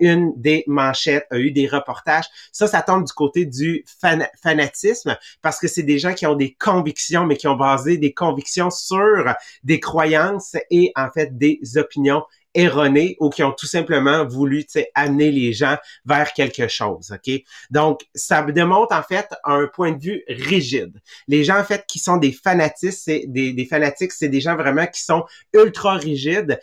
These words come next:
et que dès qu'ils vont se, se, se faire, euh, euh, donner une opinion qui est contraire à ce qu'ils croient, à ce à quoi est leur conviction, ils vont le prendre personnellement. Au lieu de savoir que les gens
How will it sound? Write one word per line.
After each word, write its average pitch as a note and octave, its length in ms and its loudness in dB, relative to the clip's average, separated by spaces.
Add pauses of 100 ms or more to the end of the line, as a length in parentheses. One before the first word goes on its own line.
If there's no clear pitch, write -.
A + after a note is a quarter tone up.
(180)
et G3+ 160 0
que F3+ 300 0
dès G#3+ 320 0
qu'ils F3 220 -8
vont F3 320 0 (440)
se, D3 360 0
se, - 280 -6
se D3+ 200 -4
faire, F3 640 0 (800)
euh, C#3 60 -6
euh, B2+ 280 0 (400)
donner F3+ 500 2
une F#3+ 140 2
opinion E3 460 0
qui D#3+ 120 -8
est - 100 -14
contraire E3+ 580 0
à A#2+ 100 -4
ce - 200 -6
qu'ils C3+ 260 -4
croient, C3+ 460 -2
à A#2+ 120 0
ce - 200 -6
à C#3+ 180 2
quoi D#3+ 220 -4
est D#3+ 40 0
leur C3 140 -4
conviction, D3 580 -6 (280)
ils D3+ 100 -6
vont E3 120 2
le D#3+ 100 -2
prendre G#3 320 -4 (100)
personnellement. B2 720 -4 (400)
Au D#3+ 140 4
lieu G3 180 4
de G3+ 120 4
savoir E3+ 420 0
que D#3+ 80 -2
les C#3 200 2
gens E3 280 0